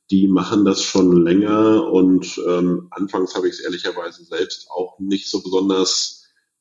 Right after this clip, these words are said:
sinn-, für besonders sinnvoll, äh, empfunden, aber es hat sich auch schon im Laufe des letzten Jahres ganz ohne Corona gezeigt, dass das doch,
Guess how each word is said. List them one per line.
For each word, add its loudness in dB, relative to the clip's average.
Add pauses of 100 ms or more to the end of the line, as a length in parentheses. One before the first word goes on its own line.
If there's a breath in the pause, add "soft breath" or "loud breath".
(120)
sinn-, 0
für 0
besonders 2
sinnvoll, 2
äh, 0
empfunden, 2
aber 4
es -2
hat -8
sich -10
auch -14
schon -16
im -18
Laufe -14
des -20
letzten -6
Jahres -6
ganz -16
ohne -4
Corona -2
gezeigt, -6
dass -2
das -6
doch, -2